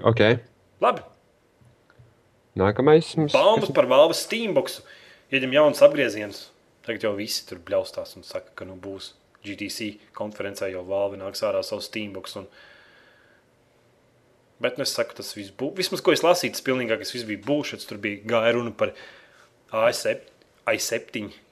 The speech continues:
Speaker 2: Intel procesoru ar astoņiem gigabaitiem atmiņas un Nvidia videokarti. Un tad skaidri saka,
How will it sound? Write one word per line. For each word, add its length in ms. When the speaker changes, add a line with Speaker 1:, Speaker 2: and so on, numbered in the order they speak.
Speaker 2:
Intel 240
procesoru 560
ar 80
astoņiem 360
gigabaitiem 680
atmiņas 480
un 160
Nvidia 400
videokarti. 640
Un 100
tad 160
skaidri 800
saka, 240